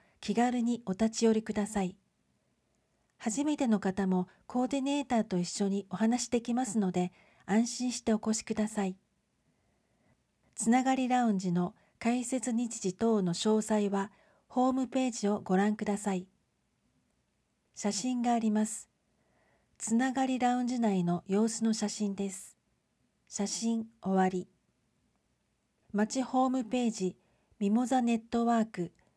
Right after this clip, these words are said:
の二次元コードが示されています。問い合わせ先、総合政策課、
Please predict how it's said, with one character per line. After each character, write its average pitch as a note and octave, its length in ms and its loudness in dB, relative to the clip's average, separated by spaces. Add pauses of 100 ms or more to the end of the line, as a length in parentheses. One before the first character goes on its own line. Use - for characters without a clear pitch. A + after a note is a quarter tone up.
(120)
の G#3+ 220 2 (360)
二 G#3 120 2
次 A#3+ 160 -2
元 C4 240 0
コ C#4 180 0
ー C4+ 60 -2
ド A#3 80 0
が A3 140 0
示 G3+ 280 -2
さ G#3+ 100 0
れ G3+ 120 -2
て F#3 100 -6
い E3 140 -2
ま E3 120 -6
す。 - 280 -14 (1500)
問 A#3+ 260 0
い B3 60 2
合 A#3+ 80 2
わ A#3 100 0
せ A3+ 140 -2
先、 G#3 420 -6 (400)
総 B3 320 0
合 A#3+ 200 2
政 A3+ 320 2
策 A3 280 -4
課、 G3 220 -6